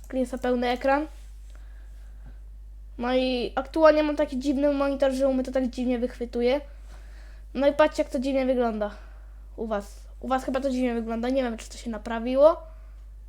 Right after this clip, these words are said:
czy nie. Ale u mnie zazwyczaj na nagraniach, chwilka, kurde.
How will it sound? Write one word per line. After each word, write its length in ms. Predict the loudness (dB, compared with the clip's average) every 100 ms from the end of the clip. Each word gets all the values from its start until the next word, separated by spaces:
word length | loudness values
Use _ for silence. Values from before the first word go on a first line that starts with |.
| -16 -16 -16 -16 -16 -16 -16
czy 200 | -12 -8
nie. 300 | -4 -2 -2 -6 -12 -16 -16 -16 -16 -16 -16 -16 -16 -16 -16 -16 -16 -16 -16 -16 -16 -16 -16 -16 -16 -10
Ale 500 | -2 0 2 2 0 -2 -10 -16 -16 -16 -16 -8
u 140 | -2 0
mnie 240 | 0 -2
zazwyczaj 340 | -2 -4 -2
na 380 | -2 0 0 0
nagraniach, 760 | -2 -2 -2 -2 -2 -4 -8 -16 -16 -16 -16 -16 -16 -16 -16 -16 -16 -16 -16 -16 -16 -16 -16
chwilka, 340 | -6 -4 -4 -4
kurde. 400 | -4 -2 -2